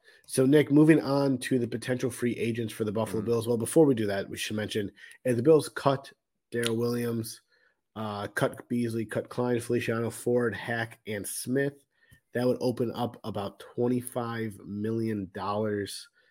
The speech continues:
Speaker 2: Mm-hmm.
Speaker 1: for this Bills team, which would allow them to go out and sign some of their own guys. Now, Nick, going down the list, looking at this current Bills list,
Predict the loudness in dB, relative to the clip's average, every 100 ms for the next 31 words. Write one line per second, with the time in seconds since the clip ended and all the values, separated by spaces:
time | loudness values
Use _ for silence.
0 | -20 -16 -12 -12 -14 -16 0 2 2 0
1 | -4 -4 -2 -2 -6 2 6 8 6 2
2 | -4 _ _ -20 -8 -4 0 0 -2 -2
3 | 0 0 0 -2 -2 -2 -2 -2 -4 -6
4 | -6 -6 -6 -4 -4 -6 -6 -4 -4 -4
5 | -4 -4 -2 -2 -4 -4 -4 -2 -4 -8
6 | -12 -14 _ _ _ _ -2 0 0 -2
7 | -4 -2 -2 -4 -2 0 0 0 0 0
8 | -2 -2 -2 -2 -6 -10 -6 -6 -2 -4
9 | -4 -6 -6 -4 -2 0 0 -2 -2 -2
10 | -2 -2 -2 -2 -10